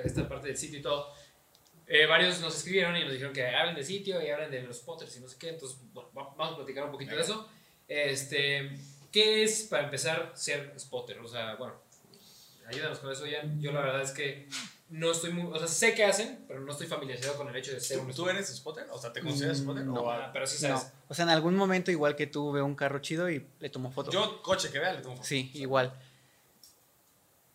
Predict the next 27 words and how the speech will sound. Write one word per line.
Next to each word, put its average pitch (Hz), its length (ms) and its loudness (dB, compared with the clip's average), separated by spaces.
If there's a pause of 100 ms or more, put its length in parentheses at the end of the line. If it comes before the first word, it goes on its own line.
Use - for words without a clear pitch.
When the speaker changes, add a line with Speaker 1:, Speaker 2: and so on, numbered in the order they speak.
(360)
Speaker 3:
No 160 260 6
estoy 165 1000 4
seguro, 151 540 2
no 139 340 -2
sé 156 180 -2
cómo 147 200 -2
definirlo. 139 580 -2 (760)
Si - 160 -2
a 139 60 2
mí 147 140 2
me 170 140 2
preguntas 151 460 2
qué 143 180 -2
es 139 180 -6
un 143 180 -6
spotter 143 380 -6
o 131 80 -10
qué 143 80 -6
hace 143 140 -6
un 147 80 -4
spotter, 143 460 -8 (880)
mm, 143 840 0 (920)
se 135 200 -6
va 139 520 8
a 143 80 10
una 147 320 2
avenida, 139 1040 4